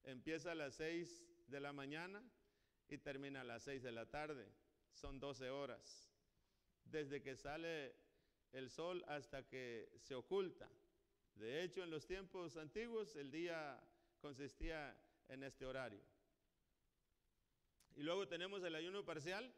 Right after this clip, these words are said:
cualquier horario que no sean los, ah, anteriores. O también cuando se usa, por ejemplo,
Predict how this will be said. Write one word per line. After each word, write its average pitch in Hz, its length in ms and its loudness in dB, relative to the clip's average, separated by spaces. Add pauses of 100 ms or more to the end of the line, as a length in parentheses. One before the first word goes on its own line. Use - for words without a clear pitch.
(480)
cualquier 175 600 0 (140)
horario 156 540 2 (680)
que 135 160 -2
no 170 160 0
sean 175 300 -2
los, 139 260 -2
ah, 117 300 -4
anteriores. 127 760 -2 (760)
O 180 120 4
también 175 640 0 (300)
cuando 160 380 0
se 160 160 0
usa, 202 360 4 (600)
por 151 160 2
ejemplo, 147 680 -2